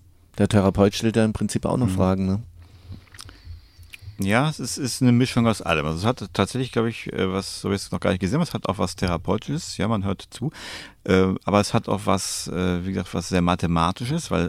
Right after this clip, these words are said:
Speaker 2: diese ganzen Sachen immer wieder durch, äh, gezirkelt werden. Aber es hat auch was tatsächlich auch von einer Show, äh, also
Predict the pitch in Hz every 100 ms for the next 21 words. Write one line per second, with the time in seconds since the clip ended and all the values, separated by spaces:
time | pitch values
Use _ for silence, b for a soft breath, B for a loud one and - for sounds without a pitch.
0 | 85 92 90 87 87 - 92 82 110 131
1 | 123 107 104 90 98 - - 101 101 104
2 | B B B B - - 117 110 117 98
3 | 101 110 87 98 - 113 110 - 107 -
4 | - 104 - 110 - 101 - 98 87 90
5 | 87 - 95 139 190 - b b b -
6 | 107 104 - 90 101 90 - - 85